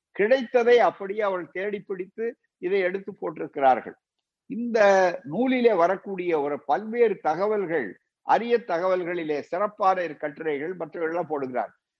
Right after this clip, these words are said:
அதிலே ஒரு மிக முக்கியமான அம்சம் என்னவென்று சொன்னால், ரொம்ப மிக பயன்படக்கூடியது, நான் ஏற்கனவே பொழிவுகளிலே உங்களுக்கு சொன்னேன், நம்முடைய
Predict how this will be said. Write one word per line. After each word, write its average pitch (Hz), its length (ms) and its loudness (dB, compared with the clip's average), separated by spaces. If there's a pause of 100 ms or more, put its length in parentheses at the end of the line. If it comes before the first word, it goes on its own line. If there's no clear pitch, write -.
அதிலே 240 340 4
ஒரு 208 260 2
மிக 170 260 -4
முக்கியமான 226 600 0
அம்சம் 180 380 -2
என்னவென்று 160 340 -12
சொன்னால், 139 500 0 (420)
ரொம்ப 208 280 -4
மிக 170 300 -2 (100)
பயன்படக்கூடியது, 170 960 -2 (480)
நான் 175 200 2
ஏற்கனவே 208 600 2
பொழிவுகளிலே 202 640 0
உங்களுக்கு 165 380 -6
சொன்னேன், 143 420 -4 (500)
நம்முடைய 185 460 4